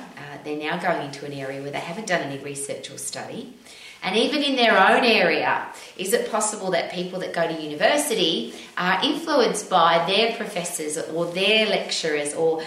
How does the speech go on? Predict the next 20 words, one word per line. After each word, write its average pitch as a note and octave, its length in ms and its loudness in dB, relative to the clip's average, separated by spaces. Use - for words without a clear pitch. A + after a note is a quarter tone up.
the G3 100 -2
information F#3 580 -2
that's F3 240 -2
been F3+ 240 0
given F3 300 -6
to E3+ 140 -4
them? F#3+ 380 2
So G#3 540 4
this, B3 440 -2
what G#3 220 -2
I'm C4 100 0
about A3+ 260 2
to F3+ 60 -4
share F3+ 240 2
with F3 140 0
you E3+ 80 -4
makes D3+ 260 -6
everything D3+ 380 -4
really C#3+ 260 -8
easy, C3+ 360 -8